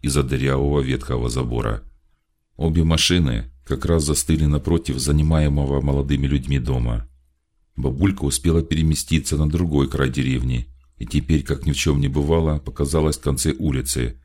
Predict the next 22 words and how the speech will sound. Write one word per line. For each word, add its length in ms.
демонстративно 840
разглядывая 680
прибывших 720
из-под 340
ладони. 540
Мол, 360
а 80
кто 220
это 200
к 80
нам 220
пожаловал? 720
Как 200
раз 220
сейчас 460
Ветров 400
рассмотрел 600
номера, 540
и 80
сердце 420
невольно 420
ёкнуло. 680